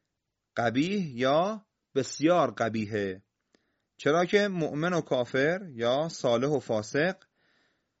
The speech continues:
و به همچنین هدایت یافته و گمراه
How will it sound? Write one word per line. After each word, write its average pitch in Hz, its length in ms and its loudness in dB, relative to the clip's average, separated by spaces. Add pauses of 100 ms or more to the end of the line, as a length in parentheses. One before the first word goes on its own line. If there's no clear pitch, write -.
(160)
و 120 80 -4
به 135 100 -4
همچنین 165 480 -2
هدایت 131 480 0
یافته 135 360 0
و 147 140 0
گمراه 139 800 0